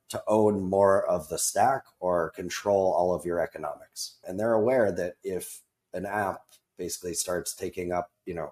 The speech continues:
represents the majority of value being created or the majority of fees on Solana, the incentives to then move to their own chain are very high. If I'm a Solana developer, how do I think about keeping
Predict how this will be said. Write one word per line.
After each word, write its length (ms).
represents 480
the 80
majority 420
of 100
value 440
being 340
created 640
or 220
the 100
majority 440
of 80
fees 400
on 220
Solana, 500
the 180
incentives 600
to 140
then 260
move 220
to 100
their 180
own 160
chain 360
are 200
very 280
high. 240
If 180
I'm 200
a 40
Solana 560
developer, 420
how 100
do 100
I 80
think 180
about 400
keeping 640